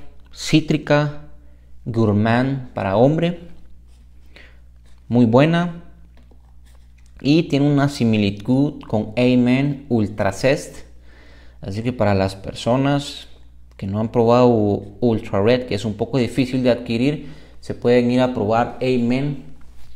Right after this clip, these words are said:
que va a ser muy similar en un noventa por ciento. Como número siete vamos a tener a X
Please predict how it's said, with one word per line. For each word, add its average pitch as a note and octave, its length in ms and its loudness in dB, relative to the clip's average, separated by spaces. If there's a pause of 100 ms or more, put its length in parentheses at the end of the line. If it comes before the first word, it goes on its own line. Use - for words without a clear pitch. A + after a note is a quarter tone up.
(500)
que - 160 -4
va G#2+ 120 2
a A#2 40 -2
ser A#2 240 0
muy B2 240 4
similar A#2 420 0
en A#2 100 -2
un A2+ 120 0
noventa G#2 400 -2
por - 160 -14
ciento. D#3+ 360 -4 (2250)
Como A#2 320 8
número C3 320 6
siete E3+ 680 2 (340)
vamos A#2+ 380 0
a G#2+ 100 -4
tener G#2 600 -2 (480)
a - 300 -8 (840)
X C#3+ 460 2